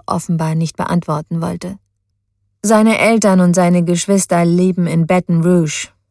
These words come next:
Er hat ein halbes Dutzend Freundinnen in der Stadt, aber keine ist ihm so wichtig, dass er den Sturm mit ihr zusammen verbringen will.“ Bull stöhnte auf, als wäre der Fausthieb, den ihm sein Kollege an der Schulter verpasste,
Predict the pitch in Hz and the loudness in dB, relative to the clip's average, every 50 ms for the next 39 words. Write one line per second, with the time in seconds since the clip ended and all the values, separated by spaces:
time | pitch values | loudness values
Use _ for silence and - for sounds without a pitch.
0 | _ _ _ _ _ _ _ _ _ _ _ _ _ _ _ _ _ _ - 220 | _ _ _ _ _ _ _ _ _ _ _ _ _ _ _ _ _ _ -2 0
1 | 220 220 214 226 220 202 175 190 196 202 185 196 202 208 220 190 208 196 175 - | 2 2 4 2 2 2 2 2 2 2 4 4 4 4 4 2 2 0 -2 0
2 | - 208 202 175 - - 190 185 - - - 202 208 202 190 175 170 170 165 160 | 0 0 0 -2 -2 -2 -2 -2 0 0 2 2 4 4 4 4 2 2 0 0
3 | 180 175 170 175 170 - - 185 175 175 - - - - - - - _ _ _ | 0 2 2 0 -2 -2 -2 -2 -2 -2 -4 -8 -16 -20 -20 -20 -20 _ _ _
4 | _ _ _ _ _ _ - 208 214 220 233 220 - 233 254 262 277 277 277 262 | _ _ _ _ _ _ -2 0 2 2 0 0 0 2 2 4 4 4 4 4
5 | 254 233 - - - 220 214 208 190 202 196 185 202 208 190 - - 214 202 170 | 2 0 -2 -2 0 2 2 4 4 2 2 4 2 2 2 0 -2 -2 -2 0
6 | - 190 175 170 - 175 175 175 175 170 - - - 208 196 180 170 160 151 151 | 0 -2 -2 0 0 0 2 2 0 0 -2 -2 0 2 2 2 2 0 -2 -2
7 | 156 165 160 151 - - 156 156 160 151 156 160 - 170 165 165 160 160 160 160 | -4 -6 -6 -6 -6 -6 -4 -4 -4 -4 -4 -4 -4 -4 -4 -4 -2 -2 -2 -2
8 | 160 156 160 156 156 196 175 - _ _ _ _ _ _ _ _ _ _ _ _ | -2 -2 -4 -4 -4 -6 -10 -14 _ _ _ _ _ _ _ _ _ _ _ _
9 | _ _ _ _ _ _ _ _ _ _ _ - 180 175 175 175 175 175 180 180 | _ _ _ _ _ _ _ _ _ _ _ -2 2 2 4 4 4 2 0 -2
10 | - - - 175 170 170 165 - 165 - - 175 175 175 170 156 - - - - | -4 -4 -2 0 0 0 0 -2 -4 -2 0 2 2 2 0 -2 -6 -10 -14 -14
11 | - - 170 - 160 - - - 160 165 156 160 151 143 147 151 - - - 170 | -14 -14 -12 -10 -10 -8 -6 -4 -2 -2 -2 -2 -4 -6 -6 -8 -8 -4 -2 -2
12 | 170 170 165 - - - - - 160 151 143 - _ - - 151 147 - 160 160 | -2 -2 -2 -6 -10 -10 -8 -6 -6 -6 -8 -10 _ -10 -8 -8 -6 -4 -4 -2
13 | 160 151 156 151 151 165 165 - 165 160 160 165 165 156 156 - - - 156 - | -2 -2 -4 -4 -6 -8 -6 -6 -4 -2 0 0 0 -2 -4 -6 -6 -8 -8 -6
14 | 165 170 165 - 185 180 170 165 160 160 - - 170 - - 175 175 165 - - | -6 -8 -6 -4 -2 -2 -2 -4 -6 -10 -8 -10 -10 -8 -6 -6 -6 -6 -8 -10
15 | 160 160 165 160 | -10 -10 -10 -10